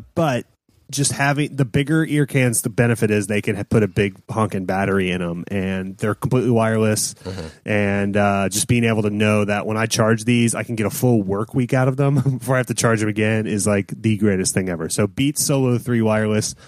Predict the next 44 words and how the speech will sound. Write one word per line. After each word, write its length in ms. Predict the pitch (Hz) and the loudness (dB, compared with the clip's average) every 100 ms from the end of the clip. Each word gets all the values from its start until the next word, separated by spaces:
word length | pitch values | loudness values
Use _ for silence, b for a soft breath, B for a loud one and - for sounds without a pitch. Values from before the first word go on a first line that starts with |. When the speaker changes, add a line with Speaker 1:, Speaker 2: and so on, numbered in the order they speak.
| B B | B B
Speaker 1:
they're 120 | 131 | -2
not 180 | 131 160 | 2 0
cheap. 280 | - 156 156 | 0 -2 0
They're, 100 | 143 | -2
like, 100 | 127 | 0
three 140 | 147 | 0
hundred 200 | 143 135 | 2 2
bucks. 480 | 123 127 131 - - - B B B | 2 0 0 -2 -6 -8 B B B
Um, 340 | 110 110 117 | 0 2 2
like 220 | 113 131 131 | 2 0 2
I 80 | |
said, 220 | 127 143 120 | 2 2 0
I 160 | 110 135 | -2 -2
probably 480 | 156 147 151 151 | 2 2 2 2
wouldn't 220 | 139 147 143 | 2 2 0
have 100 | 120 | 2
bought 260 | 127 135 | 2 2
them 180 | 156 143 | 0 2
without 260 | 131 131 120 | 2 2 0
a 60 | 110 107 | -2 -2
nice 240 | 123 123 | 0 0
Best 260 | - 127 127 | 2 0 2
Buy 160 | 135 120 | 0 0
gift 240 | 123 127 | -2 -2
card, 300 | 156 147 139 | 0 0 0
but 100 | 117 | -2
I'm 180 | 104 107 | -2 0
really 220 | 113 113 | 0 2
glad 220 | 110 110 | 2 2
I 100 | 107 | 2
did. 420 | 101 107 113 123 - | 2 2 2 0 0
And 220 | 107 104 | -2 0
now 240 | 107 107 104 | 2 2 2
I 100 | 98 | 2
would 180 | 98 | -2
pay 600 | - 107 101 95 92 90 _ - | 0 -2 0 0 -2 -6 _ -8
full 180 | - 101 | 0 2
price 300 | 101 92 - | 2 0 0
for 100 | 104 | -4
them 140 | 95 | -4
having 360 | 95 101 95 87 | -4 -4 -4 -4
used 240 | 90 85 | -4 -4
them. 200 | 82 80 | -6 -8
So, 340 | - 110 98 | -2 0 0